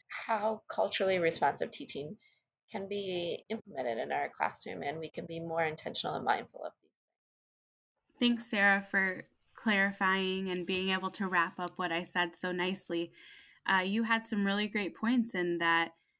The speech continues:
Speaker 2: we need to make sure that we are moving from this deficit mind thinking of students and families who come in that look different than us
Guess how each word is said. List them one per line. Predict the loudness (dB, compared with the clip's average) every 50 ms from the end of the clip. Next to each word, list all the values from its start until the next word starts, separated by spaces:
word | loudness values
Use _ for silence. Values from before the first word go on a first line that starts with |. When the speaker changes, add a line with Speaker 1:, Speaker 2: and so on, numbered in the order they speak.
| _ _ -10
Speaker 2:
we | -4 -2 0 0
need | 2 0 0 -2 -2
to | 0 0 0
make | 0 0 0 2 0 0 0 -4
sure | -6 -4 0 2 2 2 2 0
that | 0 -2 -2 -2 -2 -4
we | -4 -4 -4 -2 0
are | 0 0 0 0
moving | 0 0 0 0 0 2 2 0 0
from | 0 -2 -2 0 0
this | -2 -2 -4 -4 -4
deficit | -2 0 0 0 0 -4 -4 -4 -2 -2 -2 -2 -2
mind | -2 -2 -2 -2 -2 -2 -4 -4 -8 -10 -16 _ _ _ _ _
thinking | 2 4 4 4 4 2 0 0 0 -2 -2 -4
of | -4 -6 -4 -4
students | -4 -4 0 0 0 0 0 -2 -4
and | -6 -6 -4
families | -4 -2 0 0 0 0 -2 -4
who | -6 -6
come | -6 -6 -4 -2 -2 -2
in | -2 -2
that | -2 -4 -4
look | -6 -8 -8 -4
different | -4 -4 -4 -2 -4 -6 -6 -6 -6
than | -4 -4
us | -2 -4 -4 -6 -8